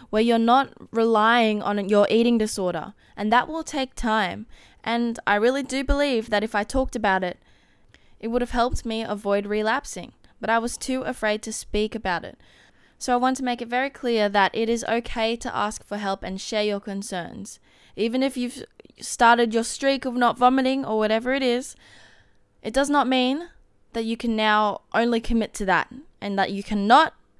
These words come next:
share what you are currently feeling and experiencing, because that could be the difference between you relapsing and you avoiding the relapse. So the next point is something that you can try to write down.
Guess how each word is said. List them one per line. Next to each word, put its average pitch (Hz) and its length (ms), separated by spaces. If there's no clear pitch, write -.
share 233 320
what 214 220
you 214 100
are 214 60
currently 208 480
feeling 185 460
and 175 100
experiencing, 180 800
because 208 300
that 269 240
could 262 160
be 247 120
the 233 120
difference 214 480
between 190 500
you 208 160
relapsing 214 720
and 208 160
you 220 100
avoiding 262 520
the 196 100
relapse. 180 580
So - 160
the 226 120
next 294 340
point 226 340
is 190 520
something 214 420
that 202 160
you 190 100
can 190 140
try 196 180
to 185 120
write 180 340
down. 285 520